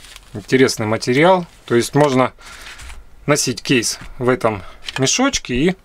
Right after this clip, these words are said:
не переживать за то, что что-то у вас там повредится. Класс.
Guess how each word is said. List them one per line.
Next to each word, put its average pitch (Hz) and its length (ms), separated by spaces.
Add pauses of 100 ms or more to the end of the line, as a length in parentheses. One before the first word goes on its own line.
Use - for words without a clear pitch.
не 131 100
переживать 123 520
за 113 80
то, 151 140
что - 220 (800)
что-то - 420
у 110 40
вас 120 140
там 113 160
повредится. 117 640 (140)
Класс. 113 360